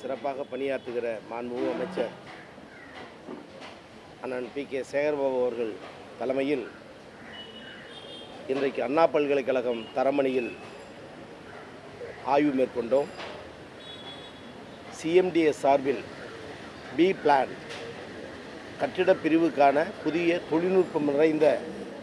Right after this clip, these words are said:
அந்த கட்டுமான பணிகளை செய்வதற்கான உரிய புதிய கூடுதல் கட்டிடத்தை சுமார் இருபது கோடி ரூபாய் செலவில் கட்டப்படுவதற்கான இடத்தை ஆய்வு செய்து,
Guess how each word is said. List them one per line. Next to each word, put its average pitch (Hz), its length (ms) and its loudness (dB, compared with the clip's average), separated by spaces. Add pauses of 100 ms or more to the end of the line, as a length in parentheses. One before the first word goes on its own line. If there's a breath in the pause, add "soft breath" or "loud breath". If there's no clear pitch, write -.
(400)
அந்த 127 140 0
கட்டுமான 180 480 4
பணிகளை 147 340 2
செய்வதற்கான 139 840 6 (1120)
உரிய 143 380 4 (100)
புதிய 160 540 8 (100)
கூடுதல் 170 380 6
கட்டிடத்தை 135 640 6 (1120)
சுமார் 160 340 8
இருபது 190 440 10
கோடி 165 220 6
ரூபாய் 147 240 4
செலவில் 143 480 6 (140)
கட்டப்படுவதற்கான 139 800 6
இடத்தை 127 460 4 (800)
ஆய்வு 143 300 4
செய்து, 127 420 0